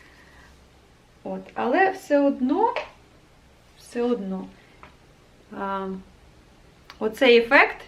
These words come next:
який одразу є, його треба тепер зафіксувати. Що я роблю? Ось такий лак. Це просто відкриття. Я купила його в Єві. Він щось коштує до, до ста гривень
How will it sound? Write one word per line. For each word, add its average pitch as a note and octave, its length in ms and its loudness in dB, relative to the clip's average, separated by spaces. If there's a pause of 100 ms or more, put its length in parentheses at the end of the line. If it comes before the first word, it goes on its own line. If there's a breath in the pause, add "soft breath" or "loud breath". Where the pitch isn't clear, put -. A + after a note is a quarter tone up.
(160)
який G3 400 -6
одразу G3 560 -6
є, F#3+ 260 -6 (760 soft breath)
його C#4 340 2
треба A3 360 0
тепер G3 540 -6
зафіксувати. B3 1120 -2 (1600 soft breath)
Що - 240 -2
я C#4 180 4
роблю? G3 320 -8 (420)
Ось C#4 220 0
такий C#4+ 400 -2
лак. G3 400 -2 (500)
Це G#3 80 -10
просто A#3 400 -4
відкриття. A3+ 760 -2 (840 loud breath)
Я A3+ 180 2
купила A#3 440 2
його G3+ 360 -4
в F#3 60 -6
Єві. G3+ 500 4 (300)
Він B3 240 -2
щось A#3+ 220 2
коштує B3 540 -2
до, G#3+ 380 2
до F#3+ 140 -2
ста A3 280 -2
гривень G3 440 -6